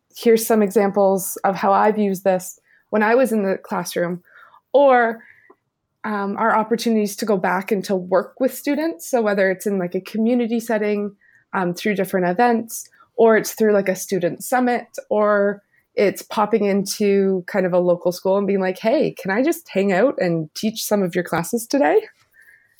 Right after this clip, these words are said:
Um, I think we all try to stay connected to the school and to the students, um, so that we can make sure what we're sharing actually makes sense. And then building up those relationships with teachers who are in the classroom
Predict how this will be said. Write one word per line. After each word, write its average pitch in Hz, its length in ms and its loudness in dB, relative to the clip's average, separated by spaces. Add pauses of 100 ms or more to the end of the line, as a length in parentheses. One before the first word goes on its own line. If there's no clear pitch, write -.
(300)
Um, - 180 -12
I 233 100 4
think 240 180 2
we 240 120 4
all 202 200 4
try 202 240 -4
to 196 120 -2
stay 185 460 0 (400)
connected 214 640 0
to 226 140 0
the 254 120 0
school 294 560 2 (220)
and 214 200 -2
to 220 180 -2
the 254 100 4
students, 294 640 -4 (800)
um, 190 200 -4
so 220 140 2
that 208 180 4
we 220 120 2
can 196 440 0 (560)
make 226 180 0
sure 302 200 4
what 220 180 4
we're 202 140 2 (140)
sharing 262 400 2
actually 208 440 -4
makes 185 280 -6
sense. - 480 -8 (680)
And 220 120 2
then 208 160 2
building 226 300 4
up 220 120 -2
those 226 180 0
relationships 208 680 0
with 190 360 0
teachers 208 380 -2
who 208 120 2 (100)
are 226 260 2
in 240 100 2
the 202 80 0
classroom 170 640 -6